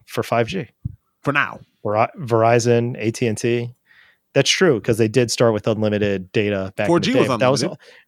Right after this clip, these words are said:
Speaker 1: but that
Speaker 2: Yeah.
Speaker 1: was also before Netflix became, or you, like, uh, you, I keep using this word a lot, but it became a ubiquitous thing where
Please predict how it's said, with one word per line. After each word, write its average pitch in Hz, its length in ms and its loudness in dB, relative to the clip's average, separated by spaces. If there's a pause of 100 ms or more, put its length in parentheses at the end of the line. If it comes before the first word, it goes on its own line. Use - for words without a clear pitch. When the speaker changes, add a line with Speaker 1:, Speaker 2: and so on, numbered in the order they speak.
(300)
Speaker 1:
but 139 140 2
that 143 100 6
Speaker 2:
Yeah. 160 60 4
Speaker 1:
was 127 100 2
also 120 280 2
before 104 920 -2 (440)
Netflix 92 540 -6
became, 92 480 -6 (640)
or 113 60 2
you, 92 140 -6 (180)
like, 92 240 -2 (100)
uh, 131 60 2
you, 107 220 -2 (100)
I 113 80 0
keep 98 160 0
using 95 220 -4
this - 140 -8 (120)
word 95 200 -2 (200)
a 101 100 -2
lot, 104 300 0
but 104 160 -2
it 117 180 -8 (160)
became 120 320 0
a 104 180 -6
ubiquitous 104 560 -6
thing 120 140 2
where 98 140 -4